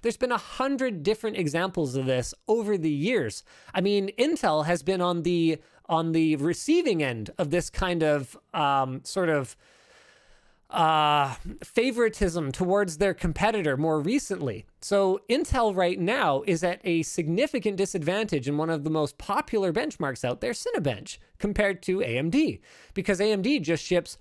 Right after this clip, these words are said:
way more freaking processing cores for the dollar than Intel does. And Intel's like, "But, but, but, but nobody actually uses Cinema four D." And it's like, "Yeah, I, I, I know, but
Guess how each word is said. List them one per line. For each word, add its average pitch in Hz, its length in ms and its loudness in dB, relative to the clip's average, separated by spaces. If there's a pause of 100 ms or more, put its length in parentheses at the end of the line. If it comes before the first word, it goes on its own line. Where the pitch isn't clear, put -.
(140)
way 135 380 0
more 165 220 0
freaking 190 360 -2
processing 208 520 -2
cores 160 280 0
for - 140 -2
the 160 140 -2
dollar 165 420 2
than 214 160 -2
Intel 214 380 0
does. 110 300 -6 (340)
And 220 160 0
Intel's 247 360 0
like, 233 280 0
"But, 294 260 0
but, 294 260 0
but, 294 240 0 (240)
but - 200 -2
nobody 370 480 2
actually 330 500 0
uses 262 720 0 (160)
Cinema 320 440 0
four 302 280 2
D." 226 400 2 (420)
And 240 120 2
it's 254 160 -2
like, 233 260 -2 (600)
"Yeah, 165 420 2 (140)
I, - 100 0 (960)
I, 208 120 4
I - 20 4
know, 220 340 4
but 180 320 -2